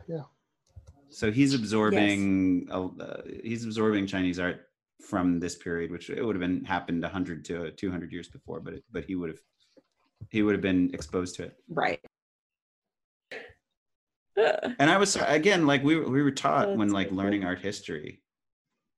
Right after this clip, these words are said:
Speaker 2: it was so European centric that I never thought somebody else could think of, like, <laughs> abstract art, you know?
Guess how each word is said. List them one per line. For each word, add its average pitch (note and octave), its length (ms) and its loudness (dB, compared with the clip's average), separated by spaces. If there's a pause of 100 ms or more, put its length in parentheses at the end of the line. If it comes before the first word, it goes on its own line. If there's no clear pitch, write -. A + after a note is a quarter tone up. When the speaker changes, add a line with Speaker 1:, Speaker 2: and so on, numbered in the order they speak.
(1000)
Speaker 2:
it F#2+ 100 -4
was F#2+ 160 -2
so G2 460 0 (160)
European G#2 480 -2
centric G2+ 520 -6
that F#2 140 0
I F2+ 80 2
never F#2+ 340 0
thought F#2 460 -2
somebody F#2+ 340 0
else G2 220 0
could - 200 -8
think F2+ 240 -6
of, E2 160 -6
like, D#2 280 -8 (560)
<laughs> - 500 -14
abstract - 560 -4
art, - 300 -4
you F#2 80 -4
know? C3 220 0